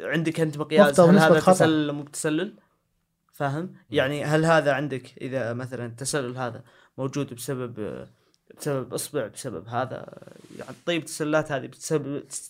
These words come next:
Speaker 1: تسلل الإبط مثلا وتسلل شيء من الجسم، هذا أنا ما عندي مشكلة فيه. أنا وين مشكلتي؟ أنا مشكلتي إنه بعض القرارات لما تجي تشوفها مرة ثانية، تجي تقول: "على إيش صار تسلل؟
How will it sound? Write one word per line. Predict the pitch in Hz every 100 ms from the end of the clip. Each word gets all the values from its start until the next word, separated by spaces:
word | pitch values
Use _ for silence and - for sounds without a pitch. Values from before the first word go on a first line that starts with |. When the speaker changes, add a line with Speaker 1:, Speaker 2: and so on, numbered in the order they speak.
| _
Speaker 1:
تسلل | 139 131 165 160
الإبط | 139 131 143 - -
مثلا | 117 117 139 139 _ _ _ _
وتسلل | - - 151 131 120 67 73 -
شيء | _ - 147 127
من | 110
الجسم، | 90 131 131 120 113 _ _
هذا | - 302
أنا | 294
ما | 294
عندي | 277
مشكلة | 254 247 180
فيه. | 147 147 _ _ _
أنا | - 269
وين | 285
مشكلتي؟ | 220 156 123 - _ _ -
أنا | 262
مشكلتي | 269 - 262 175 180
إنه | 180 190
بعض | 160 247
القرارات | 226 180 160 123 - -
لما | 156 180
تجي | 269 254
تشوفها | 302 269
مرة | 226 196
ثانية، | 160 135 - - - _ _ _
تجي | 320 302
تقول: | 269 -
"على | 247
إيش | 320 285
صار | 269 254
تسلل؟ | 190 185 247 160 -